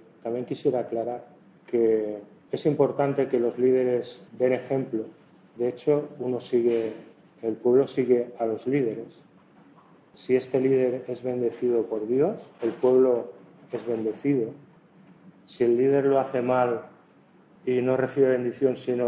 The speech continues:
todo lo contrario, el pueblo también recibe eso, también recibe eso. Y en cierta manera todos somos líderes de algo. Hay quienes en el, están en el liderazgo de la nación,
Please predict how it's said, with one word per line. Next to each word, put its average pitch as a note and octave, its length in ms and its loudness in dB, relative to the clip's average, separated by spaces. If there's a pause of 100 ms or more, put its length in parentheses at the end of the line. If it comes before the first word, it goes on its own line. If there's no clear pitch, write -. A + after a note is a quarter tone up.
(160)
todo B2+ 220 0
lo C3+ 140 2
contrario, C3 560 0
el A#2 120 2
pueblo B2 640 4 (680)
también B2 380 0
recibe A2+ 420 0
eso, - 240 -6 (760)
también A2+ 260 -4
recibe G#2+ 420 -4
eso. G#2+ 220 -10 (1200)
Y A#2+ 420 2
en A#2 100 0
cierta D3+ 340 2
manera D#3 420 2
todos C#3+ 220 2
somos C3+ 420 -2
líderes B2 540 2
de A#2 140 0
algo. A#2 340 0 (1400)
Hay A#2+ 180 2
quienes A#2+ 380 -2
en A#2+ 80 -2
el, A2+ 360 -2
están A#2 280 -4
en A#2 120 -2
el A2+ 200 -4
liderazgo A2+ 520 0
de A#2 120 2
la A#2+ 140 0
nación, F#3+ 500 0